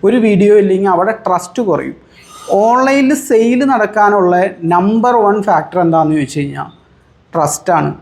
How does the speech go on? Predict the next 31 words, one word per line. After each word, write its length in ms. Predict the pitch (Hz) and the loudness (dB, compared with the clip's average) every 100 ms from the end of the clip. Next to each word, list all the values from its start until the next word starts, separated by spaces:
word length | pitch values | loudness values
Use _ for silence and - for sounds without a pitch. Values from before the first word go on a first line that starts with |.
| - | -6
ട്രസ്റ്റ് 360 | 214 208 - 285 | -4 -4 -4 0
ഉള്ളിടത്തു 440 | 220 190 175 170 | 2 2 0 0
നിന്നേ 260 | 175 175 185 - 165 | 0 0 -2 -6 -2
നമുക്ക് 360 | 151 147 - 233 - | -2 -2 -4 -8 -4
സെയിൽ 320 | 185 170 180 190 | 0 2 4 2
നടക്കുള്ളൂ. 400 | 139 - 139 151 _ _ _ - | 0 -6 -10 -14 _ _ _ -6
പിന്നെ 140 | 247 247 | -2 0
അതുപോലെ 260 | 240 247 254 | 2 0 0
തന്നെ 140 | 254 254 220 | 0 2 4
ഓൺലൈനിൽ 300 | 226 226 247 | 4 2 0
സെയിൽ 240 | 254 220 233 | 0 0 0
നടക്കാൻ 260 | 214 220 | 0 0
നേരത്ത് 220 | 208 208 220 | 0 -2 -2
cash 260 | 202 185 - 240 | 0 0 0 0
on 60 | 233 | 0
delivery 380 | 214 202 190 202 202 - - _ _ - | 2 2 2 0 -4 -18 -20 _ _ -2
പ്രോബ്ലം 340 | 185 170 185 | 0 2 2
ആയിട്ട് 200 | 185 170 | 2 2
വരുന്ന 280 | 175 165 165 147 | 2 2 2 0
ഒരുപാട് 300 | 143 143 151 | 2 2 0
പേരുണ്ട്. 340 | 143 135 139 147 - _ _ _ 185 | -2 -6 -12 -18 -20 _ _ _ -2
അപ്പോൾ 260 | 226 240 240 - - - | 0 0 -2 -14 -10 -2
cash 220 | 196 196 254 | 0 0 0
on 60 | 247 | 2
delivery-യുടെ 440 | 226 220 220 220 220 | 2 4 4 2 2
ആ 20 | 214 | 0
ഒരു 120 | 214 196 | 0 -2
ഇത് 100 | 196 202 | -2 -2
നമുക്ക് 200 | 190 202 185 | -2 -4 -2
കുറയ്ക്കാനായിട്ട് 640 | 156 147 175 190 175 160 160 | -4 -2 0 2 0 -2 -4
സാധിക്കും. 340 | 135 131 143 | -6 -6 -6